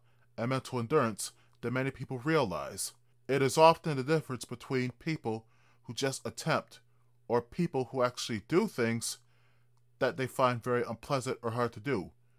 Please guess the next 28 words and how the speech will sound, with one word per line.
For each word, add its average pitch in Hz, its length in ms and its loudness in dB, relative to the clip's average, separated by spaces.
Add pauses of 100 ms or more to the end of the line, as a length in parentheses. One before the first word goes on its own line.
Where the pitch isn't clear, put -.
(240)
with 131 180 -6
proficiency. - 760 -6 (880)
Ask 147 260 4
God 135 200 6
for - 120 -8
wisdom, 147 520 0 (340)
faith, 135 340 -2 (220)
strength, - 480 -4 (260)
understanding, 120 480 -2
and 120 100 -4
knowledge. 107 460 0 (560)
Familiarize 139 800 2
yourself 123 440 -4
with 104 140 -20
old 127 220 0
proverbs 113 480 0
such - 280 -2
as, 95 280 -6 (420)
"You 101 200 -10
have 131 260 2
not 131 260 2 (300)
because 120 420 -2
you 120 160 0
ask - 260 -2
not." 76 280 -6 (260)
When 110 200 -4
you 113 180 0
ask, - 480 2